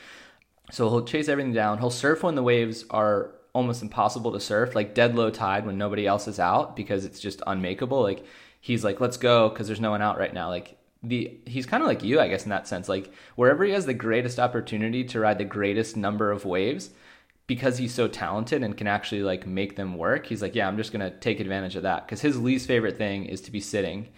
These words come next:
I think he'd rather be surfing knee-high slop when he can catch a wave every minute than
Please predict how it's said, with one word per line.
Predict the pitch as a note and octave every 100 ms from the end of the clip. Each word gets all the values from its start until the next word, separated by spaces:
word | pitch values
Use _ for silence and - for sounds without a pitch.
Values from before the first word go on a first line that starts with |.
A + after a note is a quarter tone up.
| -
I | -
think | A#2 A#2+
he'd | A#2
rather | A2+ A2 G#2+
be | G#2+
surfing | G#2 A2 G#2+ G2+ G2 - _ -
knee-high | A#2 A#2 A2 G#2
slop | - G2+ A#2 -
when | G#2+ G2+
he |
can | - G2+
catch | G#2+ F#2
a | G2
wave | F#2+ G#2
every | A#2 B2
minute | B2 D3 -
than | G#2 G2+ G2